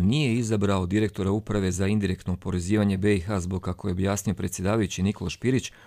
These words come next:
uslovljavanja bošnjačke strane. U najužem krugu za izbor novog direktora jesu dosadašnji vršilac dužnosti direktora Uprave za indirektno oporezivanje Miro Đakula, zamjenik ministra financija Fuad Kasmović i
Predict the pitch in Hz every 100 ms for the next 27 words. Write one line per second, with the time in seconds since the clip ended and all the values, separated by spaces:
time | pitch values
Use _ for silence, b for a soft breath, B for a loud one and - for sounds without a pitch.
0 | B - 131 95 85 92 117 120 117 107
1 | 107 107 85 73 - 80 - 85 87 80
2 | B B B - 85 85 98 98 95 92
3 | 92 110 110 101 110 120 120 104 123 92
4 | 90 120 127 117 113 113 123 123 117 -
5 | 135 104 - 92 95 - 98 - 95 113
6 | 110 - 92 98 - 98 87 B B 110
7 | - 95 92 90 101 98 87 - 87 90
8 | 90 92 104 98 - B - 92 98 85
9 | 110 113 98 85 B B - 92 110 110
10 | 98 - 101 113 104 101 92 101 113 107
11 | 95 82 - 95 - 110 113 131 120 113
12 | -